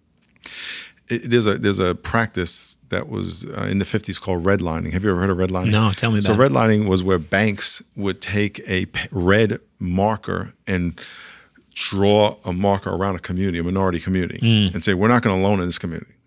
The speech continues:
Speaker 1: It was called redlining, literally. And they would,
Speaker 2: Mm.
Speaker 1: or, "When will you loan in this community,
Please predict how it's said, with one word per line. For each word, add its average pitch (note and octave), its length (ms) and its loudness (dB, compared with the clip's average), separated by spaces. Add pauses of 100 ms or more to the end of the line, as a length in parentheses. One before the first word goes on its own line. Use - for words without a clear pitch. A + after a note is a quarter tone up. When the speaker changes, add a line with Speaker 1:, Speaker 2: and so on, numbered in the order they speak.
Speaker 1:
It G#2 40 -6
was F2 100 -2
called F#2+ 200 -2
redlining, A2 340 2
literally. G2 360 0
And F2+ 100 -6
they F#2 60 0
would, A#2 100 6
Speaker 2:
Mm. F#2 140 2 (280)
Speaker 1:
or, B2+ 380 6 (300)
"When B2 380 4
will A#2+ 80 8
you A2+ 160 8
loan G#2+ 360 2
in G2 140 0
this B2 140 4
community, F#2 680 -2